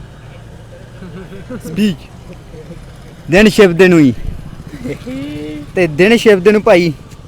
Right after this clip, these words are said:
Speaker 2: ਗੁਰੂ ਜੀ ਦੇ ਮੰਦਿਰ ਜਨਮ ਸਥਾਨ ਆ ਜਿਹੜਾ,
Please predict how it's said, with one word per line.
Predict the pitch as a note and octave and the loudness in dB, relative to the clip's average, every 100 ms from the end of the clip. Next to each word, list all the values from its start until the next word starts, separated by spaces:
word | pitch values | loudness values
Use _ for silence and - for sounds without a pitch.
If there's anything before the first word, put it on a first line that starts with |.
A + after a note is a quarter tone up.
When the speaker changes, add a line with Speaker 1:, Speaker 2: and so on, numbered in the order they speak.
| - - - - - - | -20 -20 -20 -20 -18 0
Speaker 2:
ਗੁਰੂ | G3+ G#3+ | 2 2
ਜੀ | F#3+ | 0
ਦੇ | F#3 | 0
ਮੰਦਿਰ | F3 E3+ F3+ | 0 2 0
ਜਨਮ | E3 E3 E3+ | 2 0 -2
ਸਥਾਨ | - E3+ E3 | -2 0 2
ਆ | E3 | 0
ਜਿਹੜਾ, | D#3+ D#3+ | 2 2